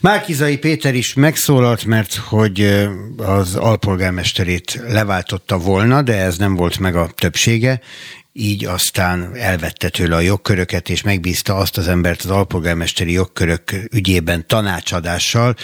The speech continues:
aki az alpolgármestere lett volna. Na, ez nekem egy kicsit hasonlít a Momentum jöttem is, mentem is állapotához.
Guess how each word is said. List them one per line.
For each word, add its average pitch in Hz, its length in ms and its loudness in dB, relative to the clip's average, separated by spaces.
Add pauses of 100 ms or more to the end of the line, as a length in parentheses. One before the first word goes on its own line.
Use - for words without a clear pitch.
(280)
aki 127 320 0
az 92 140 -4
alpolgármestere 87 1040 -2
lett 85 220 0
volna. 82 360 0 (420)
Na, 123 220 2
ez 117 180 2
nekem 131 280 2
egy 127 120 2
kicsit 139 320 0
hasonlít 87 560 0
a 87 60 -2
Momentum 87 500 -2
jöttem 90 340 0
is, 82 160 0
mentem 80 340 -4
is 78 140 -2
állapotához. 85 800 -2